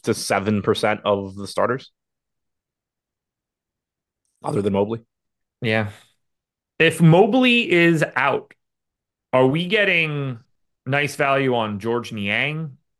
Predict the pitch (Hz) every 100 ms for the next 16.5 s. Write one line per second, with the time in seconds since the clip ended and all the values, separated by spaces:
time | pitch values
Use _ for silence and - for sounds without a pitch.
0 | _ 101 113 113 101 104 127 151 160 156
1 | 135 - _ - 143 151 - 170 160 156
2 | 143 160 165 147 147 143 117 107 104 -
3 | 117 120 127 123 - - 123 113 127 120
4 | 117 98 113 113 _ _ - 104 107 90
5 | 104 98 92 92 - 92 85 95 87 87
6 | 87 107 - _ _ _ - 104 101 92
7 | 90 92 - _ _ _ _ _ _ _
8 | _ _ _ _ _ 147 - 156 160 156
9 | 135 127 104 101 101 98 98 98 98 101
10 | 92 95 101 101 92 104 95 90 - _
11 | _ _ _ _ _ - 127 143 123 117
12 | - 120 113 107 135 127 135 147 160 135
13 | 123 110 107 - 107 104 101 90 98 98
14 | 98 98 95 120 117 107 95 101 95 95
15 | 90 95 - 95 92 92 92 90 104 98
16 | 101 95 90 90